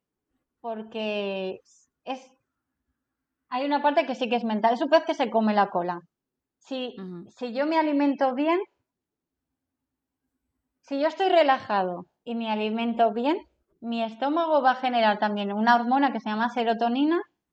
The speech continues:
Speaker 1: que es la hormona del bienestar, la que nos da, eh, tranquilidad, paz mental, em,
Speaker 2: Ujú.
Speaker 1: y hace que funcionemos. Eh, o sea, eso que acabo de decir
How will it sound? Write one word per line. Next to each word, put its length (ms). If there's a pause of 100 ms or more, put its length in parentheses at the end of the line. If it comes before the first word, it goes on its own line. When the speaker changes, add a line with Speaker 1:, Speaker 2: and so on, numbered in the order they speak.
Speaker 1:
que 120
es 80
la 120
hormona 400
del 140
bienestar, 580 (480)
la 160
que 100
nos 220
da, 300 (360)
eh, 260
tranquilidad, 800
paz 220
mental, 640 (340)
em, 560 (500)
Speaker 2:
Ujú. 40 (1000)
Speaker 1:
y 100
hace 200
que 320
funcionemos. 680
Eh, 140
o 40
sea, 320 (240)
eso 320
que 80
acabo 300
de 120
decir 440